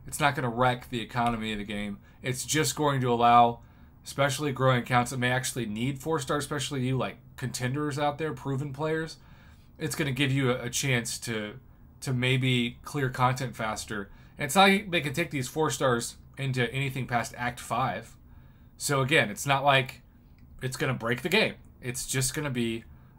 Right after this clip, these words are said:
a really cool thing to include in the future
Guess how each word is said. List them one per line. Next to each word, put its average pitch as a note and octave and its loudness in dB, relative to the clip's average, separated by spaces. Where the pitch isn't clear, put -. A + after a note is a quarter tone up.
a - -8
really C3+ 0
cool C3 -2
thing G#2 -6
to G#2+ -6
include C3 -2
in G#2+ 4
the G2 -6
future G#2 -4